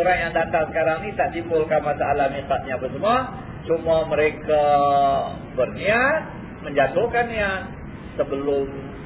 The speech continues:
sampai ke Mekah, ha, sebelum sampai ke Jeddah,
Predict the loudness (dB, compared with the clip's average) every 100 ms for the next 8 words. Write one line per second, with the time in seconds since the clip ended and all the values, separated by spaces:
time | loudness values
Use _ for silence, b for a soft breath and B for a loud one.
0 | -12 -14 -2 -2 -2 2 2 2 -6 -4
1 | -2 -2 -4 -12 -14 -14 -14 0 2 2
2 | 0 0 2 0 2 0 0 -6 -2 -4